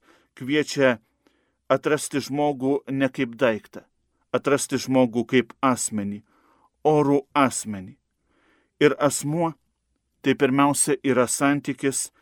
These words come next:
bet ne individualizmas. Pirmiausia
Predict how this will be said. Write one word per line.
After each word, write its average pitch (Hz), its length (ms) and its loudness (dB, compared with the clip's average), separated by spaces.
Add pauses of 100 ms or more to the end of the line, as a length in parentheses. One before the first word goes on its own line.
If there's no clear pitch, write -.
(180)
bet 123 320 0
ne 127 340 2
individualizmas. 123 1300 -2 (1300)
Pirmiausia 131 580 0